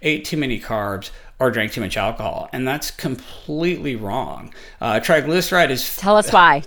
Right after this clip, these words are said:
Speaker 2: Tell us why.
Speaker 1: Triglyceride is
Speaker 2: Yeah.
Speaker 1: fat energy in the bloodstream that has no place to go because your fat cells don't want it 'cause they're full. So if you take someone who's very,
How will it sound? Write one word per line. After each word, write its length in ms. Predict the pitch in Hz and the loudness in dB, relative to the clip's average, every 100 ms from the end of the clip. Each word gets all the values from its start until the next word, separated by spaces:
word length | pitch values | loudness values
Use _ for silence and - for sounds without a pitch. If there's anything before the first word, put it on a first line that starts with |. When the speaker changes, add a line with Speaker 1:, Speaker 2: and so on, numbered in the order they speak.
| - | -2
Speaker 2:
Tell 200 | 196 196 | 6 8
us 120 | 185 | 8
why. 100 | 202 | 6
Speaker 1:
Triglyceride 400 | 180 214 156 214 | 6 6 6 4
is 60 | 170 | 4
Speaker 2:
Yeah. 160 | 143 135 | 2 2
Speaker 1:
fat 320 | 151 151 180 | 2 2 2
energy 480 | 139 131 113 110 98 | -2 -4 -4 -4 -4
in 120 | 110 | -4
the 80 | 107 | -4
bloodstream 720 | 104 98 131 - 156 95 95 | -4 -4 -4 -6 -4 -4 -4
that 160 | 95 120 | -4 -2
has 200 | 127 120 | -2 -2
no 180 | 131 120 | -4 -4
place 360 | 131 110 - | -4 -4 -6
to 100 | - | -8
go 500 | 92 113 143 78 67 117 | -6 -2 0 -2 -8 -8
because 280 | 117 120 | -6 -6
your 100 | 110 | -8
fat 320 | - 120 95 - | -6 -6 -4 -6
cells 200 | 98 - | -6 -4
don't 280 | 117 85 | -6 -6
want 300 | 104 110 120 | -4 -4 -4
it 140 | - - | -6 -12
'cause 220 | 123 113 | -12 -10
they're 120 | 90 | -12
full. 680 | - - - 151 - - - - - - | -12 -10 -4 -4 -4 -10 -14 -16 -16 -4
So 140 | 180 | -2
if 80 | 160 | -2
you 80 | 180 | 0
take 200 | 190 175 | 0 0
someone 300 | 185 170 151 | 0 0 0
who's 240 | 147 127 | -2 -4
very, 520 | - 123 127 123 131 | -2 0 0 -2 -4